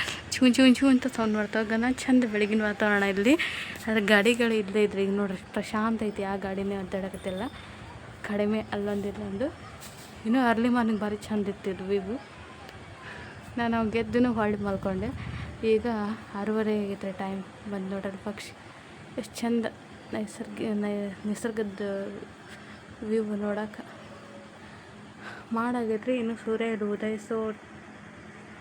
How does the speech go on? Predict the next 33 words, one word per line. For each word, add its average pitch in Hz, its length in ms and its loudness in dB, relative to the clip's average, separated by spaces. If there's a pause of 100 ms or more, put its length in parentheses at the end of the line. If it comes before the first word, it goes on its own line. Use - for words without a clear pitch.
(320)
ಟೈಮ್ 220 240 0
ಆಗೈತಿ, 208 340 -4
ಆದ್ರೆ 202 280 -4
ಇನ್ನೂ 202 200 -6 (140)
ಸೂರ್ಯ 202 200 -2
ಬಂದಿಲ್ಲ. 190 480 -4 (960)
ಚಂದ 254 160 2
ಐತಿ 240 120 -6
ವಾತಾವರಣ. 240 460 -2
ಮಳೆ 240 520 0 (380)
ನಿನ್ನೆ 262 320 6
ಮಳೆಯಾಗಿ 240 680 2
ಮೊನ್ನೆ 220 360 0
ದಿವಸ 226 180 -2
ಇರುತ್ತೆ 220 300 -4
ಆ 214 140 -4
ಥರ 214 220 -4
ಐತಿ, 202 240 -4 (540)
ಆದ್ರೆ 240 140 -2
ಮಳೆ 226 360 2
ಆಗಿಲ್ಲ. 196 340 -2
ಮಳೆ 196 320 -2
ಮೊನ್ನೆ 226 360 0
ಆಗಿದ್ದು 185 720 -6 (380)
ರಾತ್ರಿ, 202 340 -6
ವಾಪಸ್ 220 440 -8
ಮಳೆ 196 200 -2
ಆಗಿಲ್ಲ. 190 300 -6 (480)
ದಿನ 240 220 8
ಹಿಂಗೆ 254 280 4
ಇರುತ್ತೆ 233 260 -2
ರೀ 208 40 -2
ಬೆಳಿಗ್ಗೆ, 202 380 0